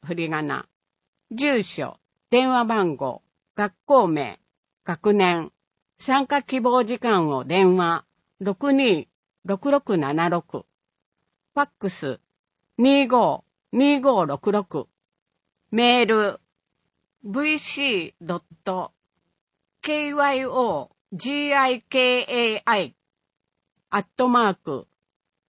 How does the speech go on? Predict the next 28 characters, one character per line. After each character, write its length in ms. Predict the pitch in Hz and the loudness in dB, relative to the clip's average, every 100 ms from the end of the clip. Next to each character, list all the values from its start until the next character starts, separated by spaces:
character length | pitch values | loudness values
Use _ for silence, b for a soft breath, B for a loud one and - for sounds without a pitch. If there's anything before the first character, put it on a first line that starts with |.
| _ | _
ケ 120 | 302 | 2
ー 40 | 285 277 277 | 4 4 4
エ 260 | 262 175 135 | 4 2 -2
ー 40 | _ | _
ア 260 | - 262 269 | 0 4 4
ー 60 | 247 | 2
ル 180 | 247 | 2
ア 140 | 233 226 | 2 2
イ 180 | 143 - _ _ _ | -2 -10 _ _ _
ワ 240 | 233 247 277 | -2 2 2
イ 280 | 277 262 269 | 2 2 4
エ 380 | 262 180 127 - | 4 2 -2 -4
ー 60 | |
エ 40 | 190 | -4
ス 180 | - 277 | 0 4
エ 200 | 262 262 | 4 4
イ 80 | - | -4
チ 200 | 240 233 | -2 2
ア 120 | 233 | 2
イ 160 | 160 | 0
ド 140 | 143 151 | -4 -6
ッ 40 | - _ | -8 _
ト 220 | 190 180 - _ - | -2 -2 -8 _ -10
ジ 160 | 160 | 0
ェ 100 | 208 | 2
ー 80 | 190 - | 2 0
ピ 80 | 196 | -2
ー。 180 | 160 | -2